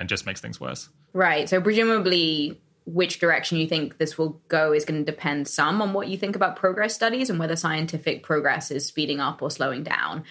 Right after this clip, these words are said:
Speaker 2: Because if you think that scientific progress is radically slowing down, then adding more people is just going to add more carbon emissions and things, but isn't going to add as many more breakthroughs as you would want. Whereas if you think scientific progress is continuing apace, then this would seem less worrying.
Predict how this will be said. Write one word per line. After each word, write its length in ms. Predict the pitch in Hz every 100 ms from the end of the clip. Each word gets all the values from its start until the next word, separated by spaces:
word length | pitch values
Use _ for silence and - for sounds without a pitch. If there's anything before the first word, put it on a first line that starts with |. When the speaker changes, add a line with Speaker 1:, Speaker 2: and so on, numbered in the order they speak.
| - -
Speaker 2:
Because 160 | 180
if 60 | 180
you 100 | 185
think 180 | 190 175
that 100 | -
scientific 520 | 180 156 160 156 -
progress 440 | 175 151 135 160
is 140 | 156 151
radically 360 | 147 - 156
slowing 360 | 151 160 147 156
down, 380 | 143 151 247 220
then 140 | 143
adding 280 | - 165 160
more 180 | 160 156
people 360 | 165 160 147 -
is 200 | 170 160
just 180 | 156
going 180 | 139 143
to 140 | 151 139
add 220 | 135 139 -
more 640 | 165 160 143 123 123 95 -
carbon 320 | 175 143 147
emissions 500 | 113 139 - 95 85
and 140 | - -
things, 260 | 147 -
but 180 | - -
isn't 240 | 175 165
going 260 | 151 147 151
to 120 | 170
add 220 | - 143 143
as 120 | 156
many 180 | 143 139
more 440 | 139 117 117 143 - - _ 180
breakthroughs 460 | 120 - 131 -
as 120 | 160 147
you 60 |
would 120 | 113
want. 360 | - - - - _ _ _ _
Whereas 180 | 156 156
if 80 | 160
you 100 | 170
think 160 | 151 -
scientific 480 | 160 147 160 151
progress 400 | - 147 151 165
is 180 | 151 - -
continuing 520 | 165 165 143 143 143
apace, 520 | 143 - 160 - - - 156
then 380 | 160 156 135 147
this 160 | 156 -
would 100 | 156
seem 160 | 151
less 160 | 147 165
worrying. 460 | 160 160 196 262